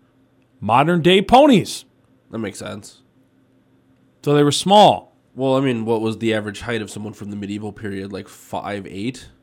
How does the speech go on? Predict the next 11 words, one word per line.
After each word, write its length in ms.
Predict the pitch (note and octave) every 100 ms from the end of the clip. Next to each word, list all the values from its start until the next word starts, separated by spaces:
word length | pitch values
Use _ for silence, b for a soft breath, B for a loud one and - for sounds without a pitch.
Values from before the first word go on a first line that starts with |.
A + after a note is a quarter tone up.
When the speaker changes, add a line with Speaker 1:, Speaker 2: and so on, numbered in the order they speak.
| _
Speaker 1:
No 280 | A2 G#2+ G2
idea. 480 | G2 F#2+ G#2+ D#3+ - _ _ _ _ -
I 80 |
wasn't 340 | G2 G#2+ G#2+ G2+
there 180 | A#2 C#3
alive 420 | A2 G#2 C#3+ F3
back 240 | F2 E2
then. 260 | - E2 E2+ _ _ _ _ _ _
Uh, 280 | - E2 E2+ E2 _ _ _ _ _ _ _ _ -
why? 260 | D#3 G#3+ - _ _ _ - _ -
But, 320 | C#3+ E3+ -